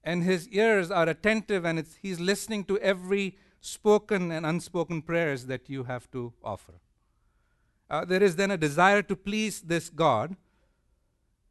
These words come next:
but there's also the recognition that unlike his favor on the righteous, at the end of verse twelve it says,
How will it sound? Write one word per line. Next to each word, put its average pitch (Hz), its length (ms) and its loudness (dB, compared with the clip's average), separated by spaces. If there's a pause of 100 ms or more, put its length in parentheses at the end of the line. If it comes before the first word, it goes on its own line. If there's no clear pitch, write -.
(220)
but 170 80 -4
there's 196 140 4
also 240 280 4
the 196 140 2
recognition 190 680 0
that 180 140 0
unlike 180 640 2
his 190 280 -2
favor 196 520 2
on 165 180 0
the 165 120 4
righteous, 185 680 0 (340)
at 135 120 -12
the 160 100 -4
end 175 260 -2
of 151 120 -4
verse 147 360 -4
twelve 170 400 0
it 143 100 -8
says, 165 420 -6